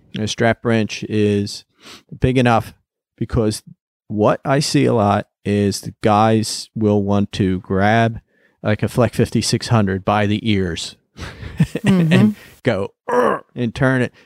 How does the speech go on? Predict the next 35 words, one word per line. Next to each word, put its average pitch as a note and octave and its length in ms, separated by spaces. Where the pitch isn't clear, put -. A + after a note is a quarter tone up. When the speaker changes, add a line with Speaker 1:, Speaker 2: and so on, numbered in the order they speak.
Speaker 1:
and B2 160
you C3 80
could A2+ 320
bust D3+ 340
the A2+ 100
power C#3+ 400
head G#2 360
and G#2+ 280
break B2+ 300
it. - 140
Speaker 2:
Right. D#3+ 300
Speaker 1:
So, A#2 400
but - 180
you C3 140
get B2+ 160
more B2+ 180
torque - 380
up - 160
there. C2+ 400
These F3 200
are G3 60
plastic - 680
stuff. - 340
A A#2 40
lot F3+ 200
of F3 60
this A#2 120
stuff - 280
I'm F#2+ 140
talking G2 360
about F#2 240
is - 60
Norel G#2 480
plastic. - 640
So G2 380